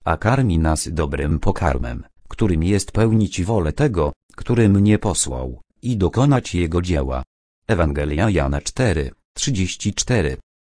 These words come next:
Dziecięca ufność przedstawiona w Psalmie sto trzydzieści jeden to dojrzała wiara, która została wypróbowana i doświadczona w trudach życia. Zgodnie z tą wiarą Bóg jest wiarygodny i dotrzymuje tego,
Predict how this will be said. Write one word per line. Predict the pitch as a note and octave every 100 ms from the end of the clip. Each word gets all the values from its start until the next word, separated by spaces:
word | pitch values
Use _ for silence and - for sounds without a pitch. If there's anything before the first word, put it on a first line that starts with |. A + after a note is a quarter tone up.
| _ _
Dziecięca | F#2 F#2+ - D3+ D3 G2 E2+
ufność | A2+ - D2+ C#2 - -
przedstawiona | - A2 - - E2+ A#2 A#2+ G#2+
w | -
Psalmie | - C#3 C#3+ F2 G2
sto | - - D#3
trzydzieści | - - F2+ G2+ - E2
jeden | F2+ A2+ C#2+ D2+
to | A#2+ A2+
dojrzała | F2 D#2+ F#2+ D#2 D2
wiara, | F#2+ B2 E2+ C#2+ C2+ _
która | - F#2+ E2
została | C#2+ G2+ - D3 C3+ A2
wypróbowana | C3+ - G2 E2+ E2+ A#2+ A#2 A2
i | - F#2
doświadczona | E2+ C3+ - A2+ - E2+ D2+ D2
w | -
trudach | - D#2+ D2+ C#2
życia. | E2 G#2 - A#1+ A#1+ _ _ _ _
Zgodnie | F2 G2 C#3 F#2+ E2+ C#2+
z |
tą | - F2+ E2
wiarą | D#2+ G2 E2 C#2+
Bóg | C2+ F#2 -
jest | F2 E2 -
wiarygodny | E2 G#2+ F#2 E2 A#2+ B2 C#3+ -
i | - C#3
dotrzymuje | A2 - G#2+ G2 A2 D#2
tego, | D3 C3+ E2